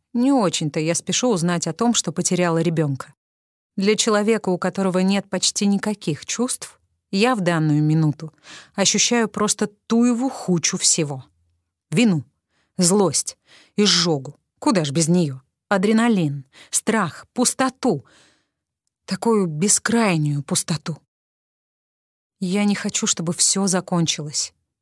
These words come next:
Ну ладно, да, я не планировала этого младенца. И не сказать, чтобы беременность доставляла мне удовольствие, но все-таки мне нравилось, что она есть. Нравилось лежать на кровати и смотреть на живот,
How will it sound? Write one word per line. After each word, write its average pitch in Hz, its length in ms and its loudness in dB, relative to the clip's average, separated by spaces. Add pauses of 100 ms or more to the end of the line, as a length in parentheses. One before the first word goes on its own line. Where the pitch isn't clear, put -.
Ну 247 180 4
ладно, 180 400 2
да, 151 280 0 (340)
я 254 200 2
не 254 120 4
планировала 214 680 2
этого 175 340 0
младенца. 160 680 0 (340)
И 262 80 2
не 262 120 6
сказать, 277 380 0
чтобы 226 300 0
беременность 214 720 2 (200)
доставляла 208 580 2
мне 214 200 2
удовольствие, 208 760 0
но 165 160 2
все-таки - 720 -2 (220)
мне 220 260 4
нравилось, 202 500 2
что - 220 0
она 156 200 2
есть. 151 500 -2 (640)
Нравилось 214 540 2
лежать 175 320 0
на 165 80 -4
кровати 175 540 -2 (300)
и 202 60 -2
смотреть 196 460 0
на 180 80 0
живот, 151 440 -4